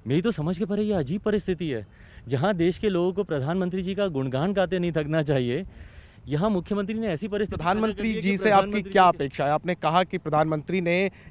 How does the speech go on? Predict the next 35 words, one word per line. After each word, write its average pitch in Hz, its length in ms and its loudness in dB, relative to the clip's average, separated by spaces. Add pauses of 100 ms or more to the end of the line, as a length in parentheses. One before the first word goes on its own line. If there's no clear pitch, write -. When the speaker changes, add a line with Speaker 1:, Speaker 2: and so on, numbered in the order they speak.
Speaker 2:
एक 170 220 4
दोस्त, 180 400 6 (400)
माफ़ 135 200 -2
कीजिए, 101 200 -12
Speaker 1:
नहीं, 143 220 -18
नहीं। 147 240 -2
Speaker 2:
एक, 170 220 0
अ, 165 140 6 (400)
पासवान 175 300 2
जी 196 100 -2
के 214 100 2
एक 196 160 -2
साथी 180 320 4
थे, 196 120 2
वो 180 180 2
एक 175 80 -4
साथी 170 300 4
का 196 100 4
फ़र्ज़ 180 220 2
उन्होंने 175 220 -2
निभाया 170 300 2
और 190 80 0
साथी 175 300 0
के 190 100 0
बेटे 160 300 -2
के 175 120 -4
साथ 170 200 2 (380)
खड़े 180 260 4
रहे 185 300 4
एक 180 100 -6
सबसे 185 280 -2
अहम 180 100 0
Speaker 1:
बिल्कुल, 196 220 4
Speaker 2:
वक्त 226 120 -8
में। 135 100 -8